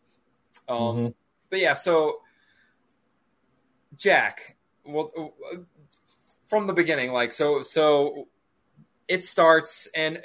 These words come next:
Speaker 1: you know, how did you feel when you first saw the ship and we started to see the Predator?
Speaker 2: Uh, I was kinda confused at the very beginning because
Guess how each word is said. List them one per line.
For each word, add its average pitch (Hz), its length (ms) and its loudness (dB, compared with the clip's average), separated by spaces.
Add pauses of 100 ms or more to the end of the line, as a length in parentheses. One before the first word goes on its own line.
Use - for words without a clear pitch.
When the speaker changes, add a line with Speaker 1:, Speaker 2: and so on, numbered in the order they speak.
(180)
Speaker 1:
you 196 140 -6
know, 190 340 0
how 220 280 0
did 214 160 -8
you 185 100 -10
feel 170 420 2
when 143 260 -4
you 135 120 -8
first - 920 -6
saw 127 680 2
the 123 80 -10
ship - 460 -8 (200)
and 127 200 -10
we 131 80 -10
started 160 360 -2
to 135 60 -16
see 143 200 -12
the 127 80 -12
Predator? 98 420 -8 (1500)
Speaker 2:
Uh, - 20 -2 (240)
I - 20 6
was 165 140 6
kinda 226 260 0
confused 170 480 2
at 117 80 -2
the 117 60 -4
very 123 200 2
beginning 107 400 -2
because 110 440 -2